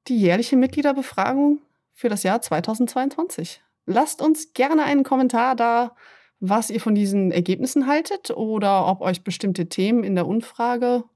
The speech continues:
oder vielleicht auch im Jahresrückblick gefehlt haben. Und bis dahin, danke an alle, die uns gelauscht haben.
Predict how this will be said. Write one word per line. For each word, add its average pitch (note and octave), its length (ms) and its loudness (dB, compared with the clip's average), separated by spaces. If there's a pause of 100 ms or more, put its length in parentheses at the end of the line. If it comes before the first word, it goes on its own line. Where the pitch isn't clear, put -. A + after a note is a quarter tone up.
(280)
oder F3 420 0
vielleicht E3+ 240 0
auch E3 80 0
im E3+ 100 4
Jahresrückblick G3 800 0 (100)
gefehlt A3 400 -2
haben. A#3+ 460 0 (1300)
Und F#3+ 140 0
bis E3 140 -2
dahin, F3+ 380 2 (600)
danke G3 260 0
an F3 80 0
alle, F3+ 180 -2
die F#3 120 0
uns E3 140 -4
gelauscht E3 360 -2
haben. A#3 300 0